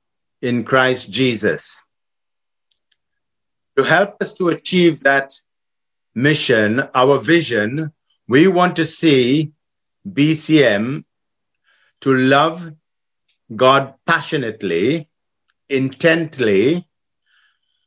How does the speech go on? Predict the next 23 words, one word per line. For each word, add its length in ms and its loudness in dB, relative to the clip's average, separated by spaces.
wholeheartedly, 1300 0
sacrificially, 960 0
and 200 0
unexpectedly. 1080 -2
So 160 0
that 200 0
is 140 -4
showing 520 0
our 240 2
love 340 0
to 160 -4
God. 460 0
And 100 -4
that's 200 2
one 160 0
of 80 -4
the 100 0
greatest 520 0
command 640 0
which 300 -14
the 80 2
Lord 420 2
Jesus 580 -2